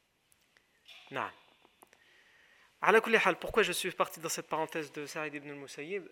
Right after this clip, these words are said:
D'abord parce qu'on a parlé de la Qibla et on a dit ce qu'il a dit au moment de l'agonie. Et aussi parce que la semaine,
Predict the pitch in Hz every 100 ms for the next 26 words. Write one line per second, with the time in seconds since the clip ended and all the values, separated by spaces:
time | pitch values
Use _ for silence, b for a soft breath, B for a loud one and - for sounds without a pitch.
0 | - 160 160 160 - - - 151 139 135
1 | 147 135 - 131 127 135 - 127 147 147
2 | 123 120 123 127 143 - 135 131 139 139
3 | 131 123 127 123 165 220 _ B B B
4 | - 147 143 180 175 147 - 160 143 135
5 | - 147 139